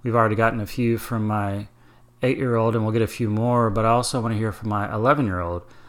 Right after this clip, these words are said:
I'm obviously pretty excited about this song, but I do want to take into consideration their feelings.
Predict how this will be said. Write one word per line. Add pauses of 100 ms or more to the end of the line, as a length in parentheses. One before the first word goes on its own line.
(100)
I'm
obviously
pretty
excited
about
this
song,
but
I
do
want
to
take (320)
into
consideration
their
feelings.